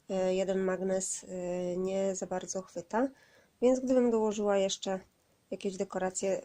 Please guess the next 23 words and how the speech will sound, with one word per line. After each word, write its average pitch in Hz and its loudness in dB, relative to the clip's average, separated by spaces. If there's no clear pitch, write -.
po 214 -10
tej 214 -2
stronie, 196 -2
to 196 -8
raczej 185 -4
by 185 -10
się 190 -4
nie 185 0
domykało. 175 2
Na 294 8
tej 285 2
stronie 233 6
jest 233 -4
delikatna 220 4
tylko 180 -10
kompozycja. 185 -6
Dziergane 214 2
papierki, 262 4
właśnie 202 -4
ten 185 0
wykrojnik 240 6
wszędzie 214 2
się, 202 4